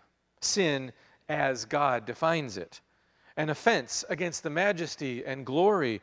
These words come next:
of God and his law. And biblical atonement is only achieved through the sacrifice of Jesus' blood. Only Jesus is a gift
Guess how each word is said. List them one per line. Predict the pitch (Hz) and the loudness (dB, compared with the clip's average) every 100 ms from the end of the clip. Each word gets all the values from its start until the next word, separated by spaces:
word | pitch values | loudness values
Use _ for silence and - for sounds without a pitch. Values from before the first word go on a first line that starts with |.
| - | -4
of | 151 135 | -2 0
God | 120 170 202 135 117 | 4 6 8 6 4
and | 113 | -2
his | 120 131 | -4 -4
law. | 131 151 190 147 107 - - | 0 2 4 2 0 -6 -12
And | 165 151 | -12 0
biblical | 165 240 269 - 160 | 2 2 0 0 0
atonement | 143 - 156 127 120 208 - - - - | 0 -2 -2 -2 -2 -4 -6 -20 -6 2
is | 170 | 6
only | 190 269 285 170 | 6 6 4 0
achieved | - 143 120 127 160 - _ | 0 -4 -2 -2 -4 -12 _
through | - | -8
the | 180 | -6
sacrifice | 175 170 135 - 160 127 127 160 | 0 2 2 0 -4 -2 -2 -2
of | 147 | -4
Jesus' | 117 120 120 139 | -4 -4 -4 -6
blood. | 143 185 175 104 - - - | -2 2 2 0 -4 -20 0
Only | 185 240 262 254 233 | 2 4 2 -2 -2
Jesus | 151 156 233 220 139 123 165 - - | -4 -2 -2 0 0 0 0 -4 -2
is | 190 185 | 0 2
a | 185 | 0
gift | 165 131 214 135 160 - - | -2 4 4 6 2 -8 -20